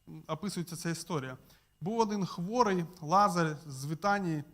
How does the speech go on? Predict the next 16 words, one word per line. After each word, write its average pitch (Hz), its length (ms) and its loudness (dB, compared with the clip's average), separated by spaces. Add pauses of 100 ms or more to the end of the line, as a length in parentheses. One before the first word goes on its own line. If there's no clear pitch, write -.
(360)
із 160 340 0 (440)
села 170 500 2
Марії 160 480 0
та 156 220 0
її 156 360 -2
сестри 160 400 -4
Марти. 135 440 -2 (1900)
Це 185 80 0
була 196 420 6
та 185 240 2
Марія, 180 340 2
яка 156 380 2
помазала 160 560 2
Господа 156 460 -2
миром 165 380 0
та 143 340 0